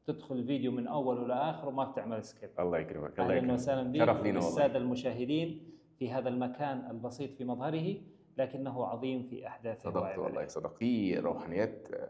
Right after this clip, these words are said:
Speaker 2: انا مش قادر اوصلها لكم، يعني وصلت لكم المعلومات، وصلت لكم الصوره، ولكن الشعور انا ماسك دموعي بالعافيه، مش عارف ليه. زي ما اتكلمت مع الشيخ برضو، قال لك سبحان الله،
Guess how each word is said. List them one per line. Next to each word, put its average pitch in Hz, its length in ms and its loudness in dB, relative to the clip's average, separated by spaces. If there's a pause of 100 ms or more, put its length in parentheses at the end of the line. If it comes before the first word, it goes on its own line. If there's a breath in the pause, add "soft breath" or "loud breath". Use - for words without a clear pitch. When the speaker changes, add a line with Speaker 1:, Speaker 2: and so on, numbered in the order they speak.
(120)
Speaker 2:
انا 104 100 2
مش 101 120 0
قادر 107 140 4
اوصلها 87 320 0
لكم، - 280 -8
يعني - 240 -8
وصلت 87 280 -6
لكم 113 180 -6
المعلومات، 95 440 0 (220)
وصلت 87 300 -2
لكم 110 200 -2
الصوره، 120 560 -2
ولكن 107 400 2
الشعور 110 420 4
انا 98 100 6
ماسك 117 220 4
دموعي 104 260 4
بالعافيه، 87 260 4
مش 80 140 -2
عارف 110 260 4
ليه. 76 100 -6
زي 110 140 6
ما 120 60 6
اتكلمت 117 360 0
مع 87 120 2
الشيخ 113 240 0
برضو، 120 280 4
قال 110 200 2
لك 104 120 4
سبحان 107 220 -2
الله، 110 300 8